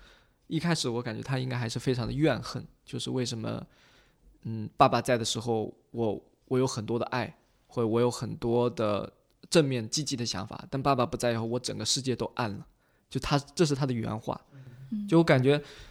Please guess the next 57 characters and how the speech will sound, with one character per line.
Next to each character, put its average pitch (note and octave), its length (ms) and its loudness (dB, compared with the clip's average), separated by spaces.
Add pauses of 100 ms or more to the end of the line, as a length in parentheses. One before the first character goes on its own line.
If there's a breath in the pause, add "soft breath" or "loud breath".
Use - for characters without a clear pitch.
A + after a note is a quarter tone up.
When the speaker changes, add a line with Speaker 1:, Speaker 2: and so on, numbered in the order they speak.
(140)
Speaker 1:
妈 F3 120 8
妈 F#3 140 10
对 E3+ 340 6
他 D#3 280 4
来 C#3 120 6
讲 A2+ 320 0
还 A2+ 140 -4
是 B2+ 160 -2
一 B2+ 80 2
个 A#2+ 80 -2
非 C#3+ 140 2
常， A#2+ 340 -2 (720 soft breath)
嗯， G#2+ 480 -4 (720)
就， C3+ 140 2
就 - 280 -8
不 B2 140 2
是 F#3+ 160 4
一 D3+ 60 4
个 C#3+ 40 6
特 D3 140 2
别 A#2+ 240 2
积 C#3+ 220 -6
极 A2+ 240 -6
和 A#2 120 -8
光 B2+ 200 -4
明 A2 160 -6
的 A2+ 80 -6
存 - 260 -14
在。 - 160 -12 (160)
Speaker 2:
是 C4+ 220 -8
的。 A3 240 -6
Speaker 1:
对， D3+ 120 0
所 F#3+ 140 6
以 A3+ 80 6
这 G#3 140 0
个 F#3+ 40 0
小 B2+ 140 2
男 B2 100 2
孩 C3 140 0
确 C#3+ 260 2
实 C3 200 2
是 C3 180 0
需 - 240 -2
要， C#3 300 6
就 C#3 120 -4
是 C3+ 280 0
在 D3+ 100 4
爸 D3+ 160 4
爸 A#2+ 100 4
去 C#3 200 -4
世 C3 120 -2
以 A#2 80 -2
后， A#2 140 -4
他 C3 100 -2
确 C#3 160 -4
实 B2 160 -4
是 A#2+ 160 -6